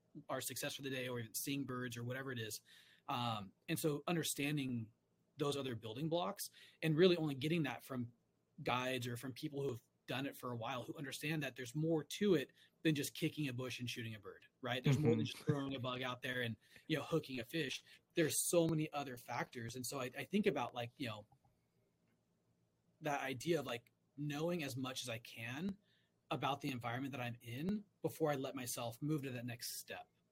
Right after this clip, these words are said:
Speaker 1: I guess,
Speaker 2: Yeah.
Speaker 1: is really important to me.
Speaker 2: Do you ever feel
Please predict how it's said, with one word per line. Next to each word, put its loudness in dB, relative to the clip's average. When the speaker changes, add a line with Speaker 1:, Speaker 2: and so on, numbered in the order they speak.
Speaker 1:
I -2
guess, -4
Speaker 2:
Yeah. 6
Speaker 1:
is 0
really 6
important -4
to -4
me. -10
Speaker 2:
Do 4
you 8
ever 4
feel 8